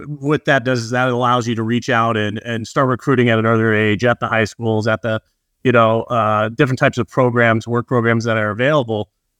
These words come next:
You're gonna have to invest in that type of, uh, in those types of resources to make it a, a, an attractive thing to, to join one of those schools and, and get trained up. On the flip side, there's also,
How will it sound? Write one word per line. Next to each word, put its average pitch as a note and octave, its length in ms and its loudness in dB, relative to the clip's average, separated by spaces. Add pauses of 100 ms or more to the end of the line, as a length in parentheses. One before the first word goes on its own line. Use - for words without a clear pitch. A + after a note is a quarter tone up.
(120)
You're E3+ 380 -2
gonna G#3 180 0
have E3+ 200 0
to D#3+ 100 0
invest B2 380 -2
in A#2 80 -2
that A2 180 2
type A2+ 180 -2
of, G#2+ 140 -8 (120)
uh, G#2+ 640 -2 (220)
in - 80 0
those C3+ 160 2
types C#3+ 180 2
of A#2+ 80 -2
resources A#2 600 0
to - 120 -10
make B2 240 2
it B2+ 80 2
a, A2+ 340 -2
a, - 140 -8
an C3 60 0
attractive A#2+ 580 0
thing A2+ 200 0
to, A2 180 -4
to - 160 -12
join A2+ 320 2
one A2 100 0
of G#2 80 0
those G#2+ 160 -2
schools C3 420 -2
and, A#2+ 220 0
and A#2+ 140 -2
get A#2 160 0
trained A2+ 280 -2
up. G#2 240 -6 (760)
On D3+ 180 4
the A#2 100 2
flip A#3+ 300 0
side, A#2 400 0
there's A#2 180 0
also, C#3+ 560 -2